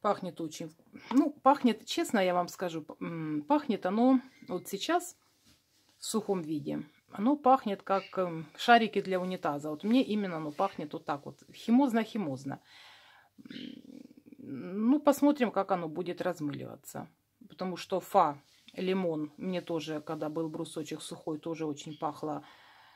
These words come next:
бух, совсем-совсем так химозно. А потом я его начала мылить, размыливать. Э, ну, аромат проявился очень бомбезный, очень вкусный.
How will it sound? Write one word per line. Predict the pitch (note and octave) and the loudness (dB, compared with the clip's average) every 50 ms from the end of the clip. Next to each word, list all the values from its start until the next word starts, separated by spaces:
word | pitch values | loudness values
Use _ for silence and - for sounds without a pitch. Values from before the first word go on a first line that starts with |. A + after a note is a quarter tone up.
| _ _ _ _ _ _ _ | _ _ _ _ _ _ _
бух, | - D#3+ E3 D3+ G3 F#3 D#3+ C3+ - - - - - - - - - - - | -16 -12 -6 -4 -4 -4 -4 -6 -10 -12 -14 -14 -14 -16 -18 -20 -20 -20 -20
совсем-совсем | - - - F#3 E3+ - - F3 D#3+ - - F#3 F3+ - - D#4+ D4+ D4 | -12 -6 -4 -4 -4 -4 -6 -8 -6 -4 -4 -6 -4 -2 0 2 4 4
так | C#4 C4 | 2 2
химозно. | - - C#4 C4 B3 C4 C4+ A3+ A#3 A3+ | 0 2 4 6 8 6 6 6 4 2
А | G#3 | 0
потом | G3+ - E3+ - F#3 F3 | 0 -2 -4 -4 -4 -4
я | E3+ E3 E3 | -2 -2 -2
его | D#3+ D#3+ E3 E3 | -2 -2 -2 -4
начала | D#3+ D#3 D#3 D3+ - - F3 E3+ F3+ | -4 -4 -6 -8 -6 -4 -2 0 2
мылить, | G#3 B3 D4 C#4+ C#4 - - | 4 4 4 4 4 2 0
размыливать. | E3 D#3+ D3 D#3+ G3+ A3 A#3+ A3 G#3+ F#3 F#3+ F3+ F3+ - | -2 -4 -2 -2 0 0 0 0 0 0 0 0 0 -4
Э, | D#3+ | -8
ну, | D3+ D3+ D3+ D3 C3+ - F3 F3 D#3+ C#3+ - | -8 -6 -6 -6 -6 -6 -6 -6 -6 -4 -4
аромат | C#3+ D3+ E3 F#3 G#3 - - | -2 -2 0 -2 -2 -4 -4
проявился | - D#3 D3+ D3+ E3 F3+ F3+ - - C#3+ | -4 -4 -4 -2 -4 -6 -6 -6 -6 -6
очень | C#3+ D3+ D3 - - D#3 | -6 -6 -8 -8 -10 -8
бомбезный, | D3+ D3+ D3+ D#3 D#3 A3+ A#3+ - D#3+ | -6 -6 -6 -4 -4 -4 -4 -4 -6
очень | D3+ E3 D#3+ - F3 E3 | -8 -8 -8 -10 -12 -12
вкусный. | - - - C3+ C3+ - - - | -12 -16 -16 -16 -14 -14 -14 -14